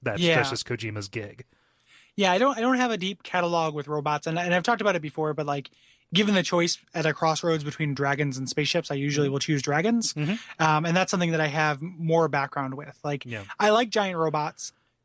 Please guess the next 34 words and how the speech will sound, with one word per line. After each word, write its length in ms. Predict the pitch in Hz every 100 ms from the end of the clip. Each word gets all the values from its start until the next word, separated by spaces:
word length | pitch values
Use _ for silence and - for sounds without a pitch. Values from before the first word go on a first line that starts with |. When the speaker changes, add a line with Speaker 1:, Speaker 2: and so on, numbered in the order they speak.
| _
Speaker 2:
They're 120 | 170
not 160 | 175 202
my 120 | 180
favorite 280 | 170 160 156
thing. 120 | 160
I 60 | 175
like 160 | 240
the 80 | 247
Big 160 | 220 170
O. 300 | 185 160 - _ _
Speaker 1:
Mm-hmm. 160 | 160 175
Speaker 2:
Um, 180 | 151 147
like, 140 | 160
I 60 | 170
watched 240 | 175 170
that, 180 | 160 170 -
that 180 | 165 170
show, 320 | 147 135 147 -
Speaker 1:
Mm-hmm. 160 | 156 208 156
Speaker 2:
and 140 | 147
that 120 | 156
was, 180 | 156 135
that 120 | 160
was 140 | 160 180
interesting. 600 | 165 160 - 139 135 139
Speaker 1:
I 40 | 156
watched 140 | 147
Speaker 2:
Um, 40 | 139
Speaker 1:
lots 160 | 147
Speaker 2:
but 60 | 202
Speaker 1:
of 60 | 214 131
Speaker 2:
not 80 |
Speaker 1:
Gundam 40 | 113
Wing. 260 | 131 123